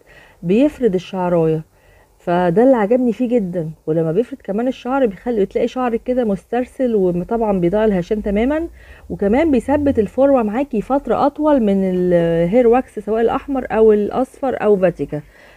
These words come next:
ميلانو اقوى واحد في التثبيت فيه. بازيليك بيطري الشعر ويرطبه، نفس المميزات، لكن، آه، الت-، التثبيت اقل شويه من، آه، ميلانو،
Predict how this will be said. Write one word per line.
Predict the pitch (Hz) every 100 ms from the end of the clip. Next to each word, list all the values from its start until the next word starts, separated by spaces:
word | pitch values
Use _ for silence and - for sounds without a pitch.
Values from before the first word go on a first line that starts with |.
| _ -
ميلانو | 185 214 277 311
اقوى | 285 254 - 226
واحد | 247 254
في | -
التثبيت | - 180 190 233
فيه. | - 156
بازيليك | 165 185 294 359 _ -
بيطري | 170 170 190 254 285
الشعر | 262 262 269 262
ويرطبه، | 196 180 180 - 220 185
نفس | 185 - -
المميزات، | 254 214 208 208 220 349 - _ _ _ _
لكن، | 208 302 381 403 381 349 -
آه، | 190 190 180 175 175 175 170 170 - _ _ _ _ _ _ - - -
الت-، | 170 185
التثبيت | 175 170 156 151 170 - 180 339 -
اقل | 170 277 320 262
شويه | - 254 302 269
من، | 208 285 294
آه، | - 190 175
ميلانو، | 165 175 175 147